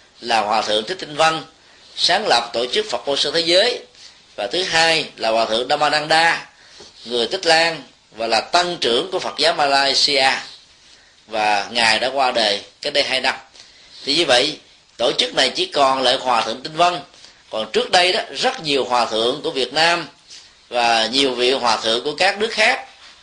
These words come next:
tham gia với tư cách là phó chủ tịch của Hội Liên hữu Phật giáo Thế giới. Nhưng sau một thời gian tham gia rồi thì các ngài đều rút lui, vì chủ tịch Hội Liên hữu Phật giáo Thế giới luôn luôn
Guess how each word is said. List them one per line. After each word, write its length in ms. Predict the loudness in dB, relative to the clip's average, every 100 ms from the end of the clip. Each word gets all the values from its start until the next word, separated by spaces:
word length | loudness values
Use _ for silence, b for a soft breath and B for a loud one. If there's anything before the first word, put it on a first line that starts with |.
| -6
tham 280 | 0 0 0
gia 240 | 0 2
với 240 | 0 0 -2
tư 140 | -4 -2
cách 140 | -4 0
là 160 | 0 -2 -2
phó 360 | 2 2 0
chủ 100 | -6
tịch 200 | -4 -4 -4
của 100 | -6
Hội 220 | -2 -2
Liên 180 | 0 -2
hữu 220 | -2 -4
Phật 140 | -6 -8
giáo 140 | -6
Thế 80 | -4
giới. 300 | 0 0 -2 -8 B B B B B
Nhưng 140 | -6
sau 260 | 0 0 0
một 140 | -2
thời 120 | -2 -2
gian 180 | -2
tham 200 | -2 -4
gia 160 | 0 0
rồi 400 | 2 2 0 -2 -6
thì 120 | -8
các 260 | -4 -4 -2
ngài 200 | -4 -2
đều 300 | -2 -2 -2
rút 160 | -6 -2
lui, 240 | -2 -4 B B B B B -2
vì 360 | 2 2 0 -2
chủ 220 | -2 0
tịch 160 | 0 0 -4 -2
Hội 200 | 0 0
Liên 180 | -2
hữu 340 | -2 -2 -2 -4 -10
Phật 240 | -4 -4 -2
giáo 260 | 0 0 0
Thế 100 | -2
giới 360 | 0 0 0 -8 B B B
luôn 480 | -2 2 2 2 2
luôn 280 | 4 4